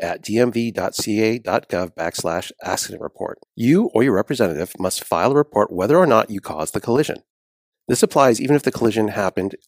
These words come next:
on private property. Your driving privilege will be suspended if you fail to file a report.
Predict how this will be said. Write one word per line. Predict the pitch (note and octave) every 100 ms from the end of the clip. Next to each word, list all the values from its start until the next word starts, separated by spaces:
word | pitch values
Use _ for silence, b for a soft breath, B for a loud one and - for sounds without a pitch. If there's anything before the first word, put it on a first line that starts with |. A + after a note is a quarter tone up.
| -
on | F2 F2
private | - F2 F2+ -
property. | D#2 D2 - - - _ _
Your | - A2+
driving | A#2 D3+ -
privilege | A2+ F#2+ F#2
will | F#2
be | F#2+
suspended | - F2+ - D#3 A2
if | F#2+
you | G2
fail | - G2 F2+ A#2
to | -
file | - F#2 F#2 G#2+ -
a | G2
report. | A2 - - -